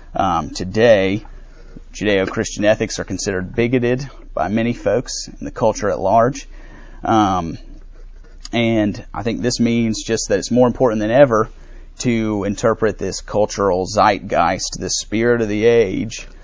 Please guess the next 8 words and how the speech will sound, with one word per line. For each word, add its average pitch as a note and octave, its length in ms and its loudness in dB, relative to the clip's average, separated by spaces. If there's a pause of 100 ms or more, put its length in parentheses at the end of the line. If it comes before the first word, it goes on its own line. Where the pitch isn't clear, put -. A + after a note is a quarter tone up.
(340)
through D3+ 160 4
a D3 40 6
distinctly C#3+ 420 0
Christian C#3 400 2
lens. C#3 480 0 (140)
Um, G#2+ 520 4 (480)
and A2 160 -2
so A2+ 440 6